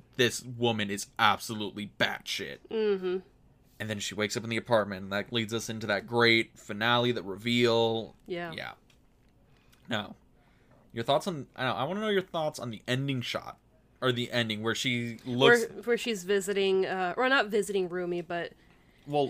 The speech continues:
Speaker 2: sh-
Speaker 1: she goes to see Rumi at the mental asylum. I'm talking about after that, when she sits in the car and breaks the fourth wall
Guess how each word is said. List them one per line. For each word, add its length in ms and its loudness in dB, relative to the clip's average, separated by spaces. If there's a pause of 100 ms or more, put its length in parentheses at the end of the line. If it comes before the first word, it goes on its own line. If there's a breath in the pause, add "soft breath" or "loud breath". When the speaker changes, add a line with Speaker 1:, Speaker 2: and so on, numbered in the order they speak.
(160)
Speaker 2:
sh- 160 -10
Speaker 1:
she 180 -4
goes 240 2
to 60 -4
see 180 -4
Rumi 300 0
at 160 -4
the 100 -6
mental 240 -4
asylum. 240 -2
I'm 140 -4
talking 160 0
about 180 2
after 200 4
that, 40 -2
when 80 -8
she 100 -8
sits 260 -8
in 60 -8
the 60 -6
car 380 6
and 200 -6
breaks 380 2
the 80 0
fourth 340 2
wall 380 0